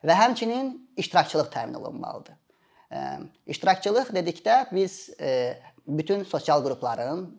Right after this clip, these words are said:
minor qrupların, ə, ölkənin siyasi, sosial və digər iqtisadi və digər həyatlar, həyat sferalarında, ə,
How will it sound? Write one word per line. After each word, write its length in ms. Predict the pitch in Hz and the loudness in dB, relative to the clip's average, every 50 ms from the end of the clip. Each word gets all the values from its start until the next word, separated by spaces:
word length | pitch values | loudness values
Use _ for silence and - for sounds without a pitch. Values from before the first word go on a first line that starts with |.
| - 123 | -12 -8
minor 300 | 123 127 135 131 127 123 | -6 -6 -4 -4 -6 -6
qrupların, 600 | 131 - - 120 123 127 - 135 151 185 226 226 - _ - - _ - - _ _ | -10 -12 -10 -8 -6 -6 -6 -6 -6 -6 -8 -10 -16 _ -20 -20 _ -20 -20 _ _
ə, 140 | - 139 135 131 131 131 127 127 123 127 131 127 - 160 196 - _ _ _ _ _ _ _ _ _ _ _ _ _ _ 170 | -6 -4 -4 -2 -2 -2 -4 -4 -6 -8 -8 -10 -12 -14 -16 -18 _ _ _ _ _ _ _ _ _ _ _ _ _ _ 2
ölkənin 460 | 180 175 180 196 185 190 208 226 240 | 2 4 4 4 4 4 2 -2 -4
siyasi, 800 | 226 - - 190 185 175 175 170 170 - - 156 139 135 135 127 | -6 -4 0 2 6 6 6 4 2 -2 -4 -4 -2 -2 -4 -6
sosial 840 | - - 135 120 - - 135 135 127 131 139 156 175 180 175 165 165 - - _ _ _ | -6 -8 -10 -10 -8 -6 -2 0 2 4 6 6 6 4 4 -2 -6 -10 -16 _ _ _
və 160 | - 160 131 156 139 | -10 -8 -6 -4 -4
digər 260 | 139 127 131 123 143 | -2 -2 -2 -4 -6
iqtisadi 480 | - - - - 147 139 135 135 143 | -8 -10 -2 2 4 4 4 2 0
və 80 | 131 127 | -2 0
digər 240 | 143 160 151 147 131 | 0 2 2 2 0
həyatlar, 480 | 127 127 123 113 - 123 120 - - | 0 -4 -4 -4 -4 -6 -8 -8 -8
həyat 320 | 131 120 120 117 - - - _ _ _ _ _ _ _ _ _ _ | -6 -4 -4 -4 -6 -8 -18 _ _ _ _ _ _ _ _ _ _
sferalarında, 800 | - - - 143 135 123 113 117 123 - 117 127 123 127 123 143 185 226 262 - - - _ _ _ _ _ _ _ _ _ | -18 -6 -2 0 0 0 0 -2 -4 -6 -8 -8 -6 -4 -2 0 0 0 -2 -4 -12 -20 _ _ _ _ _ _ _ _ _
ə, 180 | - 135 127 | -10 -8 -8